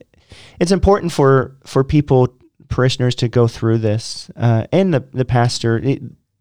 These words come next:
really be attentive to this transition, right? And be-, the reason is because, uh,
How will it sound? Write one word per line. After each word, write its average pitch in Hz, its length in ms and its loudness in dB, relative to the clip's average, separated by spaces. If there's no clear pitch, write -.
really 180 340 4
be 143 140 2
attentive 127 360 0
to 123 120 0
this 110 160 -2
transition, 107 600 -4
right? 107 280 -6
And 135 280 0
be-, 147 240 -2
the 151 160 0
reason 208 320 2
is 127 100 0
because, 123 640 -2
uh, - 120 -10